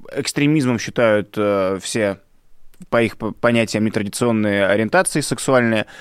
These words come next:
В общем, э, происходит какие-то суперконсервативный поворот, э, в риторике, еще более консервативный, чем мы раньше видели. А вот это, на ваш взгляд, что, предвыборный трюк или Путин просто обновляется? Каждый президентский срок мы видим нового Путина, и Путин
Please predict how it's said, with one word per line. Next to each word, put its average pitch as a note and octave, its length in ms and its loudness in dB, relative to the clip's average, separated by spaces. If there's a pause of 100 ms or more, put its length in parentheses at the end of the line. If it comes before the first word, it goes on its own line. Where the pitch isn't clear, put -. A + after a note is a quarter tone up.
(220)
В B2+ 60 2
общем, D3+ 360 2
э, C#3 140 4
происходит - 320 0
какие-то D#3 200 -2
суперконсервативный D3 1800 0
поворот, C3 580 4
э, A2+ 280 4
в G#2+ 100 0
риторике, A#2 640 2
еще A#2+ 240 0
более C3+ 300 4
консервативный, A#2 520 -2
чем A#2+ 180 -2
мы A#2+ 100 2
раньше A#2+ 260 -2
видели. D#3+ 400 2 (340)
А A2+ 200 0
вот D#3 340 0
это, G3 240 2
на C#3+ 160 4
ваш C3+ 140 4
взгляд, C3+ 260 0
что, - 280 -2
предвыборный D3+ 580 2
трюк G3+ 460 -2
или D3+ 360 4 (460)
Путин D#3+ 300 -2
просто C#3+ 280 0
обновляется? B2+ 540 2
Каждый C3 340 0
президентский A#2+ 460 -4
срок G3 240 -2
мы B2+ 80 0
видим B2 180 0
нового B2 300 2
Путина, C3 480 -2
и A#2+ 140 -4
Путин C#3 460 -2